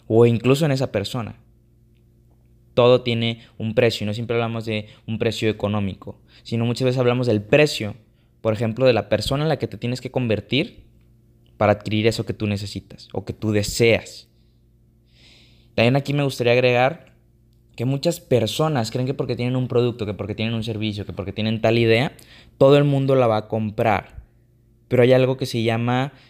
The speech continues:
eh, las naturalezas del negocio, y esto aplica para cualquier negocio. Hay gente que va a comprar y hay gente que no va a comprar. ¿Sí? Mucha gente se frustra, mucha gente se agüita, mucha gente deja de emprender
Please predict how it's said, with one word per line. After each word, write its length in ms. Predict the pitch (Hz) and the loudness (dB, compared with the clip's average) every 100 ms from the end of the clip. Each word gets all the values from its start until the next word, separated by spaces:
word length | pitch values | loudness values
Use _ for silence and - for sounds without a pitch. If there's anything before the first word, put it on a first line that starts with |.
| - | -12
eh, 260 | 98 98 87 | -6 -4 0
las 140 | 113 | 0
naturalezas 720 | 110 107 - 110 110 110 131 120 | 2 -2 0 4 4 4 2 2
del 240 | 117 104 | 2 2
negocio, 480 | 104 104 107 - 90 | -2 -2 -2 -4 -12
y 60 | |
esto 160 | 101 123 | -8 -6
aplica 260 | - 110 113 | -6 -6 -2
para 220 | 107 101 | -4 -2
cualquier 320 | 101 104 101 | -4 -4 -4
negocio. 340 | 104 95 92 | -2 -4 -4
Hay 60 | 101 | -2
gente 240 | 139 131 | -2 -4
que 80 | 127 | 0
va 80 | 113 | 0
a 60 | 110 | 0
comprar 300 | 113 110 113 | -4 -2 -2
y 40 | |
hay 80 | 104 | -2
gente 260 | 104 98 | -4 -8
que 140 | - 101 | -6 -4
no 200 | 101 107 | -2 0
va 100 | 104 | -2
a 100 | 104 | -2
comprar. 720 | 101 98 - 95 85 - - - _ _ _ _ _ _ _ - | -4 -4 0 0 0 -4 -20 -20 _ _ _ _ _ _ _ -20
¿Sí? 240 | - 104 | -10 -4
Mucha 240 | 113 110 113 | -2 -2 -2
gente 460 | 120 113 117 117 - - | -2 0 0 0 -4 -16
se 120 | - | -14
frustra, 360 | - 120 110 101 | -6 -6 -4 -8
mucha 200 | 101 - | -8 -10
gente 440 | 113 110 117 110 - - | -10 -6 -6 -6 -12 -20
se 140 | - 110 | -4 0
agüita, 440 | 101 104 113 107 | 2 2 0 0
mucha 240 | 98 101 120 | -4 -4 -4
gente 540 | 117 110 110 113 120 - - - | -6 -6 -6 -6 -6 -10 -20 -8
deja 220 | 117 123 | -4 -2
de 60 | 123 | -2
emprender 720 | 113 107 107 113 139 104 | 0 0 2 4 2 0